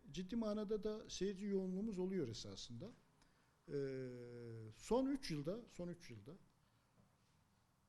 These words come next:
yüzde altmış seviyesinde bizim altmış iki yirmi iki kapsamında işlem yaptığımız şahıs sayısında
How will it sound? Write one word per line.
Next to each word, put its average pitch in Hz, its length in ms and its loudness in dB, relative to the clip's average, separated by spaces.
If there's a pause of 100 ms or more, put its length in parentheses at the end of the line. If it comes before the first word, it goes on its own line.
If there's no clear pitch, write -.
(360)
yüzde 196 320 2
altmış 190 340 0
seviyesinde 156 840 2
bizim 185 380 0 (1000)
altmış - 480 0
iki 185 460 4
yirmi 156 360 2
iki 156 440 2 (300)
kapsamında 147 600 2
işlem 156 380 0
yaptığımız 117 500 -6
şahıs 139 300 -6
sayısında 131 760 -6